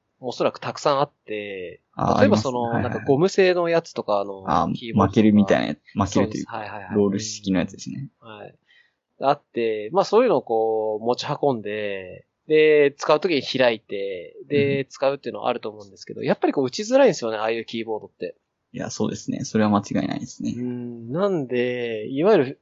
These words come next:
Speaker 1: 普通のキーボードを折りたたんで、持ち運びしやすくするっていうのは、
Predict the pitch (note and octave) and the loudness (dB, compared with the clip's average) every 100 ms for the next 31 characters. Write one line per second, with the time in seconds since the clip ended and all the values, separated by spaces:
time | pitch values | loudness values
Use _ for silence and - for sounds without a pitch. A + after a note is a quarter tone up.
0 | _ - - D3+ D#3+ E3+ E3+ F3+ E3+ F3+ | _ -14 -2 2 4 2 2 2 4 6
1 | E3+ B2+ A2+ G#2+ G#2 G2+ G2 F#2 A2 B2+ | 6 6 4 2 -2 -6 -8 -8 -2 4
2 | B2 A#2 A2 F#2 - _ _ _ _ - | 4 4 2 -2 -12 _ _ _ _ -4
3 | A2+ B2 C3+ C#3 C#3 A#2+ G#2 G#2 G2 F2+ | -2 0 0 2 2 0 -8 -8 -8 -10
4 | - _ _ _ _ - - A#2 A#2 B2 | -16 _ _ _ _ -16 -12 -8 -4 -2
5 | C#3+ - C3 C3 C3 - - C#3+ - - | -2 -2 -2 -2 -2 -4 0 0 -2 -12
6 | - F3+ G#3+ _ - E3+ D#3+ E3+ E3+ D3+ | 0 0 0 _ -2 -2 2 2 2 0
7 | C#3+ D#3 D#3 C#3 A#2+ G#2 | 2 2 4 4 2 -4